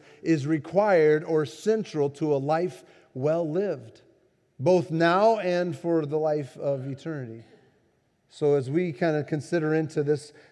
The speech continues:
portion of the scriptures, let me pray for us, and then we'll dive in and see what we can learn together. God, we pray for you to be active in our life.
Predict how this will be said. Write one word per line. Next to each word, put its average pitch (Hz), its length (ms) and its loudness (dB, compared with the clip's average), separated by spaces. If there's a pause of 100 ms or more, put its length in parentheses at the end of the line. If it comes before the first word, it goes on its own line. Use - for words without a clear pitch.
(100)
portion 151 400 0
of 135 100 -2
the 131 100 -2
scriptures, 131 600 -4
let 143 100 -4
me 143 80 -4
pray 139 280 -4
for 131 200 -6
us, 120 220 -6
and 123 100 -6
then 127 80 -4
we'll 123 120 -6
dive 127 300 0
in 127 100 -2
and 117 140 -8
see 135 120 -12
what 127 120 -8
we 117 60 -6
can 117 180 -12
learn 117 200 -10
together. 104 360 -18 (920)
God, 135 200 2
we 143 140 0
pray 143 440 0
for 131 580 -4
you 156 540 -2
to 139 140 -8
be 131 160 -6
active 135 560 -6
in 123 140 -10
our 120 100 -8
life. 113 480 -12